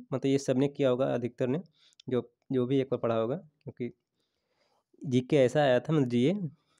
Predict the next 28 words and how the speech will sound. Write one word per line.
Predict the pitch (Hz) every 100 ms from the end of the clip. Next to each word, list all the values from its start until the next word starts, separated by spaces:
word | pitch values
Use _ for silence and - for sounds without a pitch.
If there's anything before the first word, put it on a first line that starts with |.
| _ -
कि | 127 - _ -
जो | 123 139
आपने | 139 147
याद | 135 127
करके | 151 135 135
गया | 117 117
था | 147
वो | 151 127 147 220 - _ _ _ -
आपका | 123 - 143
वहाँ | 139 123 123 - - -
क्वेश्चन | 127 117 135
में | 123
लिखा | 113 113
हुआ | 98
था, | 92 101 110 _ _ -
और | 113
जो | 120
आपको | 123 131
याद | 123 120
नहीं | 131
था | 131
वो | 135 120 -
क्वेश्चन | 107 - - 113
आंसर | - 104
में | 98
था, | - 101 _ _ _ _ _
ठीक | 123
है। | 143